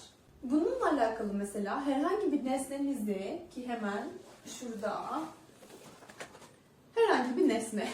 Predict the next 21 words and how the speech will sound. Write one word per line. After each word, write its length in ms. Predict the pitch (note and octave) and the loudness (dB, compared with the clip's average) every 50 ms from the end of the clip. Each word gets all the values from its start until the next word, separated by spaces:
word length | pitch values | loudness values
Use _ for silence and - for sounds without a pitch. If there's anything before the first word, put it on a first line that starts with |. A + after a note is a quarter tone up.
| - | -6
<laughs> 140 | - - D4+ | -6 -4 -4
ufak 320 | - - D4 C4 - - G#3+ | -2 0 0 0 0 -2 -4
böyle 220 | G3 G3 A3+ A#3 | -4 -4 -2 -2
bir 140 | C#4+ C#4 - A#3+ | -2 -2 -2 -2
ahşap 340 | A#3+ - - C4 A#3 - A3+ | -4 -4 -4 -4 -4 -2 -2
oyuncaklarının 800 | A#3 A#3+ A#3 A3+ A#3 A#3 A#3 A3+ G#3+ G#3+ G#3+ A3+ B3 D4+ D4+ C#4 | -2 -2 -2 0 0 0 0 0 -2 -4 -2 -2 0 0 2 2
bir 120 | D4 - | 2 2
parçası, 640 | C#4 B3 A#3 A#3 - A3 G#3 - - A3 A#3+ - - - - - - | 2 0 -2 -2 -2 -4 -8 -6 -6 -4 -4 -4 -6 -8 -14 -12 0
herhangi 540 | - G4 G#4 G#4 G4 G#4+ A4 G#4+ E4+ C#4+ B3 | 4 4 6 6 4 2 2 2 2 2 2
bir 120 | C#4 C#4 - | 0 0 2
kutunun 560 | E4+ F4 F4 D#4+ D#4 B3+ A3 G#3 A3 B3 A#3+ | 2 2 4 4 2 2 2 0 0 0 2
böyle, 540 | C#4 A#3+ A#3 G#3+ G#3 G3+ A3 B3+ - - - - - - | 2 4 4 2 2 2 0 0 -2 -4 -8 -8 -4 -2
e, 100 | A3 G#3 | 0 2
ben 220 | A#3+ A#3 A#3 A#3 | 2 0 0 0
genelde 380 | A#3+ A#3 A3+ A3 G#3+ G#3+ G#3+ A3+ | -2 -2 0 0 0 0 0 -2
işte 300 | - - - - A4+ - G#3+ G#4+ G#4+ G#4 F#4+ F4 - - - | -2 -4 -2 -2 -2 0 0 -2 -2 -2 -2 -4 -6 -6 -4
daha 180 | A#3+ A#3+ A#3+ A#3 | -2 0 2 2
sağlıklı 520 | A#3 - B3 G#3+ G#3+ A3 A3 - A3+ A#3+ A#3 | 2 2 0 0 0 -2 -4 -2 -2 0 0
olanları 420 | A3 A3 G#3 G#3 G#3 G3 F#3+ F#3+ | 2 2 2 2 0 0 -2 -4
tercih 340 | - G3 G3 G3 F#3+ F#3 F#3 | -4 -4 -4 -2 -2 -2 -2
ediyorum 360 | F#3 F#3+ F#3 F#3 F#3+ C4 - | 0 0 -2 0 0 0 -2